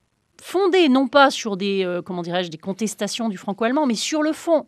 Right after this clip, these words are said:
Il y a eu beaucoup de gens pour dire à l'époque au Parlement, mais nous n'avons pas le pouvoir de les bloquer. S'il y avait pu y avoir un débat démocratique mettant les propositions franco-allemandes sous tension, montrant leurs limites, peut-être qu'on aurait gagné un an. Donc, de toute façon, moi, je ne veux pas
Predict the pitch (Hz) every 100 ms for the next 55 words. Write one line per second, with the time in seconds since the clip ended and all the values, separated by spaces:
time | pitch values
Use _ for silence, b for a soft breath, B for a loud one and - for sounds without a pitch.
0 | - 214 214 247 415 370 294 359 - 254
1 | 226 220 208 208 208 190 185 190 196 196
2 | 208 220 226 262 226 220 226 240 196 185
3 | 226 311 311 B B B - 311 415 381
4 | - 330 285 214 220 190 175 - 208 220
5 | 220 226 196 _ _ _ - 196 320 339
6 | - 247 - 208 - b b b b b
7 | 240 349 - 392 320 - 220 226 240 226
8 | 220 269 226 214 226 202 202 202 190 175
9 | - - - 277 240 208 - 202 202 294
10 | 330 - 285 247 202 190 220 359 - -
11 | B B - 508 466 330 285 330 269 285
12 | 262 240 196 175 202 233 - b b b
13 | - 262 427 415 - 285 302 311 359 254
14 | 311 320 302 262 349 - 240 226 -